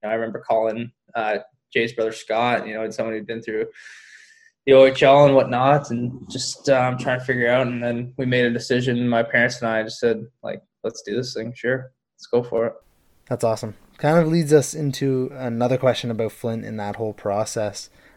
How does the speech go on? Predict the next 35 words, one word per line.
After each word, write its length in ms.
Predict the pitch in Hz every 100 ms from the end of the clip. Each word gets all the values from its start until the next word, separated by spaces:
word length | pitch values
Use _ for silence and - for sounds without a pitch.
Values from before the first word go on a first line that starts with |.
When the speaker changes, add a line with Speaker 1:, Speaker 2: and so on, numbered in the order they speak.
| -
Speaker 2:
Uh, 140 | 110
as 160 | 156 139
you 60 | 123
mentioned, 520 | 117 117 113 107 107
the 80 | 110
team 180 | 123
was 100 | 113
going 220 | 107 110 104
through 160 | 107
a 40 | -
tough 200 | 107 -
time 200 | 107 104
with 120 | 104
their 80 | 104
management. 600 | 127 139 127 131 127 135 - - _ -
Um, 460 | 98 98 104 113 -
some 180 | 110
players 340 | 101 113 110 107
were 80 | 104
telling 240 | 110 110
them 140 | 110
they 80 | 107
wouldn't 300 | 104 107 101
come 260 | - 110 104
to 60 |
Flint 360 | - - 131 127
if 140 | 110
they 100 | 110
drafted 440 | 107 127 135 - 131
them. 220 | 131 131 - - - -
Uh, 220 | 117 120
what 180 | 139 170
was 160 | 226 240
it 120 | 165
like 540 | 131 131 123 - -